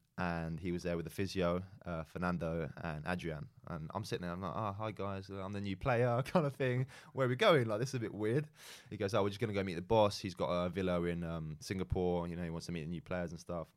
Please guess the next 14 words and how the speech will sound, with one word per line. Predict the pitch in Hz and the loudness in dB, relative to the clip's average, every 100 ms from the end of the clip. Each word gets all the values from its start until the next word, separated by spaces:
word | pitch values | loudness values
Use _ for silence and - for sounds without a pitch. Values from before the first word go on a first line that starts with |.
| _ _ _ _ _ _ _ _ _ - _ | _ _ _ _ _ _ _ _ _ -20 _
Go | 117 | 4
through | 120 107 | 4 0
Singapore. | 92 87 85 78 | -2 -4 -6 -6
We | 87 | -2
get | 82 | 0
there. | 82 82 85 _ - - _ - | 0 -4 -10 _ -20 -20 _ -6
Um, | 87 85 82 78 - - _ _ - 92 | -4 -4 -6 -10 -16 -20 _ _ -18 0
Jay | 107 98 | 2 2
comes | 92 85 | 0 -4
in, | 82 | -4
which | 82 90 | -4 -4
is | 82 | -6
one | 76 78 | -6 -4
of | 82 | -4